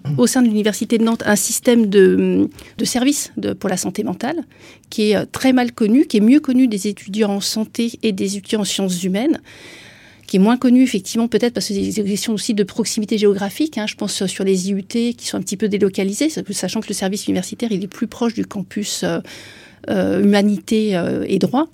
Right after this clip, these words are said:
Et en même temps, euh, on voit bien que, voilà, il y a, il y a d'autres moyens, effectivement, d'avoir recours à la santé mentale, enfin, de, de soins ou de, en tout cas d'accompagnement qui sont, euh,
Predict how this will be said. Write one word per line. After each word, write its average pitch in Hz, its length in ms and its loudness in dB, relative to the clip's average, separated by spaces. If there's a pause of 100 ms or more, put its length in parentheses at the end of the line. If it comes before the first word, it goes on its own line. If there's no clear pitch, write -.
(160)
Et 240 220 6
en 196 80 4
même 185 160 4
temps, 254 320 4
euh, 180 120 4
on 185 120 0
voit 185 140 2
bien 254 180 4
que, - 60 -6
voilà, 202 200 2
il 175 60 2
y 180 60 0
a, 180 40 2
il 185 80 0
y 190 60 4
a 190 60 4
d'autres 226 320 0
moyens, 226 360 4
effectivement, 220 320 -4
d'avoir 185 220 2
recours 208 280 -2
à 190 40 2
la 180 40 -2
santé 202 260 -4
mentale, 240 400 -2
enfin, - 240 -8
de, - 120 -4
de 226 220 2
soins 277 260 4
ou 214 400 -2
de, 277 140 0
en - 180 -4
tout - 120 -10
cas 220 120 2
d'accompagnement 196 720 0
qui 190 160 -6
sont, 214 260 -4
euh, - 80 -4